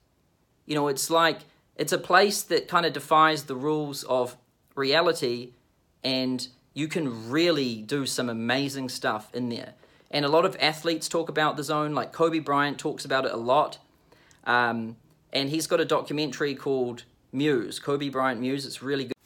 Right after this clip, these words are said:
And the zone is, you know, your best friend when it comes to business and really anything in life. And you wanna be able to get into that place, like, as fast as possible and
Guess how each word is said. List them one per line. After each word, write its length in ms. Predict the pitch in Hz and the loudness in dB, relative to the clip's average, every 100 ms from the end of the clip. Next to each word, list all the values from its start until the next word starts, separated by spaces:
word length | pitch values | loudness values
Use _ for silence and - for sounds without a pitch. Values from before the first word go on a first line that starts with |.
| _ - _ | _ -20 _
And 160 | 156 160 | -6 -4
the 80 | 156 | -2
zone 640 | 131 190 220 156 117 117 _ _ _ - | 0 4 4 2 -2 -6 _ _ _ -2
is, 440 | 160 156 139 - _ _ _ _ - | 0 0 -2 -8 _ _ _ _ -6
you 80 | |
know, 60 | 156 | -2
your 200 | 147 160 | 0 0
best 320 | 156 165 156 | 0 -2 -2
friend 600 | - - 147 120 - - - _ - | -8 -4 -2 -2 -6 -14 -20 _ -10
when 120 | 131 | -6
it 100 | 127 | -4
comes 300 | - 135 127 | 0 -2 -2
to 80 | - | -10
business 580 | 123 123 120 90 - - _ _ - | -6 -4 -4 -10 -12 -18 _ _ -10
and 140 | 131 | -6
really 260 | 135 127 127 | -4 -4 -4
anything 320 | 139 127 123 | -4 -4 -6
in 100 | 117 | -4
life. 300 | 123 110 - _ _ _ _ _ - | -2 -4 -6 _ _ _ _ _ -4
And 160 | 139 | 0
you 80 | 156 | 2
wanna 160 | 208 208 | 2 4
be 60 | |
able 140 | 196 156 | 4 2
to 40 | |
get 340 | 123 151 147 | -4 -6 -4
into 240 | 131 151 165 | -4 -2 0
that 220 | 170 - | 0 0
place, 520 | - 180 226 - - _ _ _ _ _ _ _ _ _ _ - | 2 2 0 -6 -14 _ _ _ _ _ _ _ _ _ _ 0
like, 220 | 127 127 | 0 0
as 100 | - | -2
fast 360 | 143 139 156 | 4 6 4
as 100 | 160 | -4
possible 640 | - 139 - 151 196 214 - - | -4 -4 -2 -4 -6 -6 -14 -4
and 400 | 143 139 135 | -2 0 -2